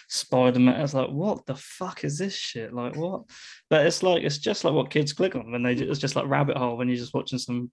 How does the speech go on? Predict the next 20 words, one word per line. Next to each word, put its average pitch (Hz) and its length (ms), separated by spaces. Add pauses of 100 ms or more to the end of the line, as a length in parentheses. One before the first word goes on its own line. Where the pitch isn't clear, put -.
weird 131 460
fucking 123 320
shit 123 400
some 123 240
people - 200
have 123 80
made 120 220
out 120 120
in 123 60
the 123 60
middle 123 160
of 117 80
nowhere, 123 380
do 117 180
you 113 60
know 113 60
what 117 80
I - 40
mean? 123 140
In 123 220